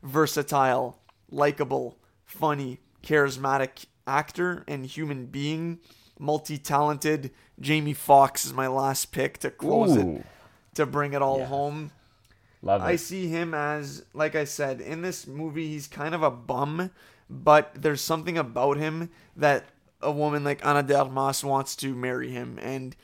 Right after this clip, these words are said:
Speaker 1: he has that, like, silver tongue, can talk his way out of any situation,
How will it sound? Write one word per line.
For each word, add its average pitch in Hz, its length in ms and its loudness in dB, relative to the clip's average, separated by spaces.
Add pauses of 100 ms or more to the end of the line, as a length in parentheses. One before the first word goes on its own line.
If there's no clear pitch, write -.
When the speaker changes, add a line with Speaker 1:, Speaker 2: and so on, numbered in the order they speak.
(100)
Speaker 1:
he 143 120 -4
has 147 240 2
that, 139 320 2 (180)
like, 131 200 -6
silver 156 520 0
tongue, 151 600 -4 (720)
can 151 180 -4
talk 156 320 6
his 139 140 0
way 151 160 6
out 143 80 10
of 143 100 2
any 151 220 4
situation, 143 960 -2